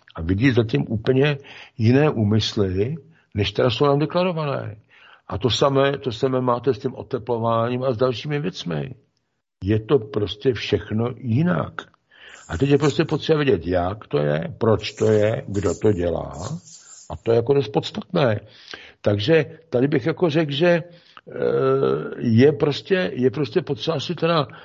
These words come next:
tohleto jednak teda poznat, rozkrýt si to, a pak se teda jako říct teda, jak dále. A k tomu, jak dále, tak vede samozřejmě ta změna toho světového finančního systému, kterým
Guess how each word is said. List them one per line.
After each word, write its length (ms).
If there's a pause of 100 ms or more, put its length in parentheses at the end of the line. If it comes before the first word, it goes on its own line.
(180)
tohleto 500
jednak 320
teda 340
poznat, 540
rozkrýt 420
si 120
to, 380 (340)
a 80
pak 200
se 120
teda 180
jako 200
říct 240
teda, 280 (300)
jak 280
dále. 580 (360)
A 100
k 100
tomu, 240
jak 200
dále, 580 (520)
tak 160
vede 220
samozřejmě 760 (440)
ta 140
změna 280
toho 280
světového 360
finančního 480
systému, 600 (320)
kterým 540